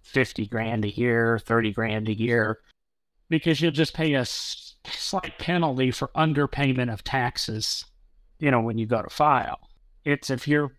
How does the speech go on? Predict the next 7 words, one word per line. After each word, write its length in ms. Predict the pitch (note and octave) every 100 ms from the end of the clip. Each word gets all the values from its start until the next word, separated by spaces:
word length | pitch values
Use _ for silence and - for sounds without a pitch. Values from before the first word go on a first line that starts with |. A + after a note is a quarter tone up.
| _
getting 320 | - D#3+ D3 D3
into, 840 | C#3+ C#3+ C3+ C3+ C3+ C3 B2+ A2+ _ _ _ _ _ _ _ _ _
you 100 | C#3+
know, 160 | B2+ B2+
a 20 |
six-figure 680 | - D3 - D#3 F3 F3
club 420 | B2 C3 B2+ B2+